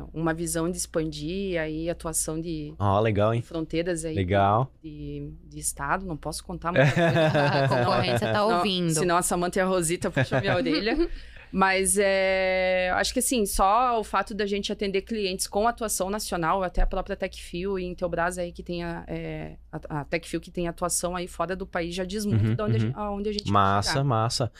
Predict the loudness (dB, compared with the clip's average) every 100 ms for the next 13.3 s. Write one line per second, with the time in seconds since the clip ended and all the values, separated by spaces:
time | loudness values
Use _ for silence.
0 | -10 0 4 4 4 0 0 0 0 0
1 | 0 2 2 2 4 4 2 0 0 -2
2 | 0 2 4 4 4 -2 -2 -2 0 0
3 | 0 -2 -2 -2 -4 -10 _ -4 -4 -4
4 | -4 -4 -4 -10 -2 2 2 0 -6 -4
5 | -4 -2 -4 -4 -4 -6 -4 -6 -6 -12
6 | -12 -16 -20 -20 -20 -20 _ 2 4 6
7 | 6 6 6 6 4 4 4 2 2 2
8 | 4 2 4 2 2 -4 -2 0 0 2
9 | 2 4 0 0 2 2 2 0 -2 0
10 | 0 -2 0 2 2 0 -4 -2 0 0
11 | -2 -4 -2 -2 -2 -2 0 2 2 2
12 | 0 0 0 2 4 2 2 4 4 2
13 | 0 -2 -4